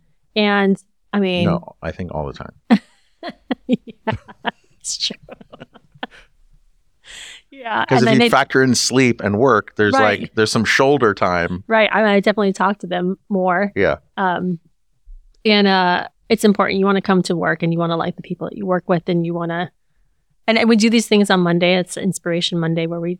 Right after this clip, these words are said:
Speaker 1: we talk about anything we're inspired by. It doesn't have to be design related. And it's, like, it's fun to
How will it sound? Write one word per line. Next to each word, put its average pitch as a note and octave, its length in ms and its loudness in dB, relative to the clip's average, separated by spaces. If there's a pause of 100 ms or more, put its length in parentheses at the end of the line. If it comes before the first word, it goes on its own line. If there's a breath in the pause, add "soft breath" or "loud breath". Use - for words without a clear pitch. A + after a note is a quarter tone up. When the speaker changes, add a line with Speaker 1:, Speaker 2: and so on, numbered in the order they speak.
(160)
Speaker 1:
we F#3+ 220 -4
talk - 300 -8
about - 260 -6
anything G#3+ 580 2
we're F#3 160 2
inspired F3 460 -4
by. F#3+ 160 0
It G3+ 60 0
doesn't G3+ 180 -2
have F#3 120 -2
to F#3 60 -12
be F#3 80 -8
design E3+ 400 -8
related. F#3+ 480 -4 (760)
And G#3+ 140 4
it's, G3 380 -2
like, F3+ 440 -2 (520)
it's - 300 -4 (100)
fun A3+ 380 0
to A3+ 340 0